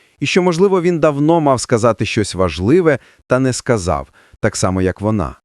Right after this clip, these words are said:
Коли злива раптово перетворилася на стіну води, дорога зникла під потоком.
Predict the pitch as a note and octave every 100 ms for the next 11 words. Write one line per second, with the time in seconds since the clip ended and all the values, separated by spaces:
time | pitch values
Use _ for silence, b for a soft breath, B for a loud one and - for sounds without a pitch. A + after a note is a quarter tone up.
0 | _ _ _ _ _ - E3+ A#3 F#3+ A#3
1 | G#3 F#3 E3+ - G3 D#3 - C#3 B2+ C3+
2 | D3+ C#3 - B2 B2 - C3+ C3 A#2 G2+
3 | F#2+ F2+ F3+ A3 - A2+ B2 D3 D#3 C#3+
4 | G2 A2+ D#3 D#3 C#3 - A2+ - A#2+ -
5 | F#3+ E3 E2+ C2